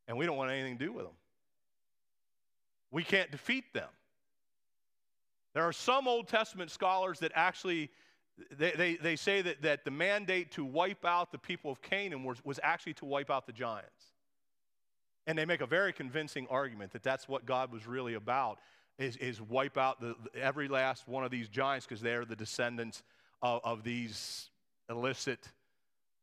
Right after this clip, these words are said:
you know, romantic trysts between the sons of God and, and, and human women. And they corrupted the world before the flood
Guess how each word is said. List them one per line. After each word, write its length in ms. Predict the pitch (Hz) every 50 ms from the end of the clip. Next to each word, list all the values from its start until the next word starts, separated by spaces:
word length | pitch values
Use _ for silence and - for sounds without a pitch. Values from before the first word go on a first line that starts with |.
| _
you 120 | 110 131 127
know, 220 | 120 110 98 98 98 - - _ _ _ _ _ _ _
romantic 720 | 110 120 123 123 123 131 135 139 143 127 - 143 120 - - - - - _ _ _ _ _ _ _ _ _ _ _ _ _ _ _ _
trysts 400 | - - - 156 143 135 - -
between 600 | 127 127 120 - - 139 139 131 127 123 120 107 - _ _ _ _ _ _ _ _ _
the 80 | 117
sons 360 | - - 156 143 139 139 123
of 100 | 131 113
God 400 | 107 131 131 123 123 123 127 120 120 -
and, 400 | 123 123 120 117 113 110 110 107
and, 300 | - 120 113 107 107 107 -
and 160 | 120 117 113
human 300 | 117 127 123 117 110 110
women. 260 | 117 147 160 117 87 78 80
And 160 | 95 117 113
they 120 | 113 113
corrupted 560 | 110 - - 135 123 135 139 - - 131 123 123
the 60 | 120
world 340 | 117 120 127 131 131 120 113
before 320 | 107 - - 139 139 139
the 80 | 131 120
flood 400 | - - 127 123 123 123 120